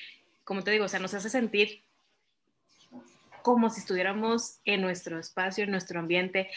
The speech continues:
Aunque sea la primera vez, se vuelve tu mejor amigo en ese momento. Entonces, es increíble lo que nos ayuda este Aldo con los R B D. Muchísimas gracias, Aldo. Y ya, creo que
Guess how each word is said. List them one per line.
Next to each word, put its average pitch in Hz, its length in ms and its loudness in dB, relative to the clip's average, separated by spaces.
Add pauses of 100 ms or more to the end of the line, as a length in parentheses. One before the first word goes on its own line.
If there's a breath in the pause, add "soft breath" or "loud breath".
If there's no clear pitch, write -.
(160 loud breath)
Aunque 226 260 6
sea 240 100 8
la 311 140 6
primera 262 320 10
vez, 254 300 6
se - 260 0
vuelve 226 320 8
tu 269 120 4
mejor 226 280 4
amigo 233 240 6
en 233 120 4
ese 208 160 0
momento. 196 460 0
Entonces, 185 500 -4
es 214 160 2
increíble 220 500 4
lo 196 160 0
que 185 140 -8
nos 180 160 -6
ayuda 170 500 0
este 190 300 -6
Aldo 175 360 -4 (500 soft breath)
con 190 180 2
los 175 140 -2
R 170 180 -2
B 160 120 -2
D. 175 240 0
Muchísimas 170 440 -4
gracias, 160 300 -8
Aldo. 185 240 -10 (400 loud breath)
Y 220 200 6
ya, 214 300 2 (680)
creo 220 340 8
que 247 440 8